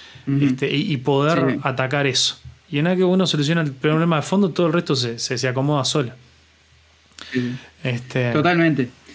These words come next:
Speaker 1: Eso es, es apasionante, ¿no? La, eh, como yo te digo, la discusión, que siempre está el tema del orgullo, uno termina discutiendo y querés ganar. Este,
Speaker 2: Chau,
Speaker 1: hay un
Speaker 2: Nico.
Speaker 1: canal que a mí
Speaker 2: Ni-,
Speaker 1: me
Speaker 2: Nico
Speaker 1: encanta,
Speaker 2: se
Speaker 1: te
Speaker 2: va
Speaker 1: lo
Speaker 2: también.
Speaker 1: recomiendo,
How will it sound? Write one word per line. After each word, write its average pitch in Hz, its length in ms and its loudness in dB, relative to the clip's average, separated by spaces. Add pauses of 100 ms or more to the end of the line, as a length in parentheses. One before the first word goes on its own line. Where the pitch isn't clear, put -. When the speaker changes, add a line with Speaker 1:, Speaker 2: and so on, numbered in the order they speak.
(180)
Speaker 1:
Eso 202 300 0
es, 220 220 0
es 220 200 0
apasionante, 185 640 2
¿no? 160 140 4
La, 151 160 2
eh, 147 140 0
como 165 200 2
yo 185 120 2
te 170 80 2
digo, 160 100 4
la 147 100 6
discusión, 196 840 2 (240)
que 143 120 2
siempre 170 280 2
está 175 100 0
el 165 80 2
tema 165 200 2
del 156 80 2
orgullo, 175 480 4
uno 165 180 4
termina 160 320 4
discutiendo 156 540 2
y 147 40 0
querés 143 300 2
ganar. 165 500 2 (640)
Este, 151 180 2
Speaker 2:
Chau, 156 140 2
Speaker 1:
hay 247 100 4
un 247 80 4
Speaker 2:
Nico. 185 80 2
Speaker 1:
canal 180 180 2
que 180 60 2
a 170 40 4
mí 175 100 4
Speaker 2:
Ni-, - 20 4
Speaker 1:
me 165 100 4
Speaker 2:
Nico 151 120 4
Speaker 1:
encanta, 175 160 2
Speaker 2:
se 139 60 2
Speaker 1:
te 156 60 4
Speaker 2:
va 147 60 4
Speaker 1:
lo 147 60 4
Speaker 2:
también. 139 180 0
Speaker 1:
recomiendo, 170 480 2